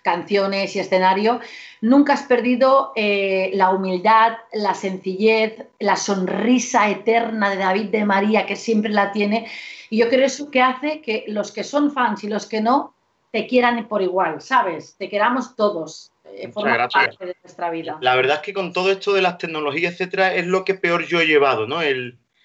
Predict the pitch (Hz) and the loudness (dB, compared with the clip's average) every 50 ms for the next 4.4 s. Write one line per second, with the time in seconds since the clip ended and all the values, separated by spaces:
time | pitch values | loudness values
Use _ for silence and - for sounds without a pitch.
0 | _ _ _ _ _ _ _ _ _ _ _ _ - 131 131 139 147 156 - - | _ _ _ _ _ _ _ _ _ _ _ _ -2 0 0 2 0 -2 0 -2
1 | 180 180 - 156 160 151 - 147 139 143 - - 151 139 - - 143 151 180 202 | -4 -2 0 -2 -2 0 0 0 0 0 -2 -4 -4 -2 0 2 2 2 4 2
2 | 208 208 196 196 202 202 196 190 190 196 180 180 - 202 208 202 202 208 226 233 | 2 2 2 0 0 0 0 -2 -2 -4 -8 -6 -4 -2 -2 -2 -2 -4 -6 -8
3 | - _ _ _ _ _ _ - 254 - 151 151 - - 220 - _ 170 175 220 | -10 _ _ _ _ _ _ -6 -2 -2 -2 -2 -4 -6 -10 -14 _ -4 -2 -2
4 | 240 - - - 139 120 113 | -2 -2 -4 -8 -8 -8 -8